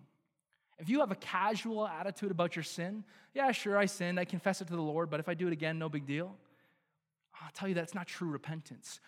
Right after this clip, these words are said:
True repentance works a godly sorrow in our life. There ought to be a seriousness about it. Look at number two.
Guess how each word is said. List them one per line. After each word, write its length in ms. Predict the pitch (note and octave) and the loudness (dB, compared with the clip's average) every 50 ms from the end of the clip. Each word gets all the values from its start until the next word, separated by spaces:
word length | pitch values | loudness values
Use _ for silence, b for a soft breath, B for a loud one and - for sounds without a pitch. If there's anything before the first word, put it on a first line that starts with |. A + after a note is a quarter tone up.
| b b | b b
True 220 | b - - A#3 A#3+ | b -2 0 2 2
repentance 480 | G#3+ - - F#3+ F#3+ F#3+ F#3+ F3 C#3 | 2 2 2 0 0 0 0 -2 -2
works 300 | B2+ C#3+ E3 F3 - - | -2 -2 -2 -2 -2 -4
a 40 | E3 | -8
godly 580 | C#3+ - - - E3+ E3 F3+ G3+ F#3+ G#3 G#3 F3+ | -8 -6 -4 -4 -2 0 0 0 0 -2 -4 -4
sorrow 560 | - - - - D#3+ E3+ E3+ D#3+ C3+ B2+ C#3 | -4 -6 -6 -6 -4 -4 -2 -2 -2 -2 -4
in 80 | C#3+ C3+ | -4 -4
our 120 | C3+ C3 | -4 -6
life. 460 | B2+ C3 B2+ A#2 - - - - - _ _ _ _ _ _ _ _ _ | -6 -8 -10 -12 -14 -18 -20 -20 -20 _ _ _ _ _ _ _ _ _
There 100 | - D#3+ | 2 4
ought 60 | F3+ G#3 | 4 4
to 40 | |
be 120 | F#3+ F3+ D#3 | 6 4 2
a 40 | C#3 | 0
seriousness 640 | - - - - G3+ G#3 F3+ D#3 - D#3 C3+ - | 0 -4 -2 0 0 2 2 0 0 -4 -4 0
about 160 | C#3 C#3 C3+ | 0 2 4
it. 40 | D3 | 4
Look 120 | F#3+ G3+ | 4 4
at 80 | B3 G3+ | 4 2
number 160 | F#3+ F3 E3+ | 2 0 0
two. 260 | - - A3+ G3+ D3+ | 0 2 2 2 2